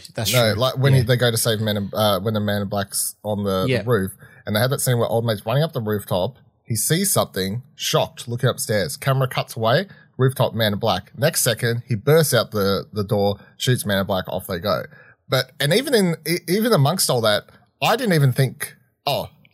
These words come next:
Speaker 1: Yeah,
Speaker 2: why was
Speaker 1: no,
Speaker 2: he shocked?"
Speaker 1: I didn't even
Speaker 2: <laughs>
Speaker 1: yeah, I,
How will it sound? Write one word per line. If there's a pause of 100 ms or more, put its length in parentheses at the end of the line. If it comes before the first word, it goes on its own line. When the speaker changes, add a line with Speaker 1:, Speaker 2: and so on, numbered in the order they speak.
(200)
Speaker 1:
Yeah,
Speaker 2:
why
was
Speaker 1:
no,
Speaker 2:
he
shocked?"
Speaker 1:
I
didn't
even (140)
Speaker 2:
<laughs>
Speaker 1:
yeah,
I,